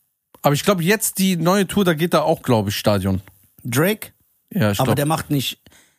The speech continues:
Speaker 2: fünfmal dreißigtausend Drake.
Speaker 1: Nein,
Speaker 2: nicht.
Speaker 1: das nicht.
Speaker 2: Der macht so zehntausend in einer Stadt.
Speaker 1: Ja. Und du musst überlegen, so Drake und so,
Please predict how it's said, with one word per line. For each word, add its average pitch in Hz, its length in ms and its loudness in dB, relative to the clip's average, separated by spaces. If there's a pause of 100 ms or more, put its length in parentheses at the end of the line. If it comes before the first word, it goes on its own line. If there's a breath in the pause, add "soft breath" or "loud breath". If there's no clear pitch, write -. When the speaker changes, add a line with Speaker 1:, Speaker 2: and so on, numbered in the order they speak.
(280 soft breath)
Speaker 2:
fünfmal 175 1000 0
dreißigtausend 139 880 0
Drake. 120 140 2
Speaker 1:
Nein, 127 260 2
Speaker 2:
nicht. 101 120 -4
Speaker 1:
das 104 180 -2
nicht. 92 320 -6
Speaker 2:
Der 139 60 2
macht - 180 0
so 151 80 0
zehntausend 185 580 2
in 135 60 -2
einer 123 140 -2
Stadt. 117 260 -4
Speaker 1:
Ja. 107 200 0 (1200)
Und 131 140 0
du 131 60 4
musst 135 140 0
überlegen, 139 340 0
so 120 200 2
Drake 135 440 0
und 127 100 0
so, 131 180 0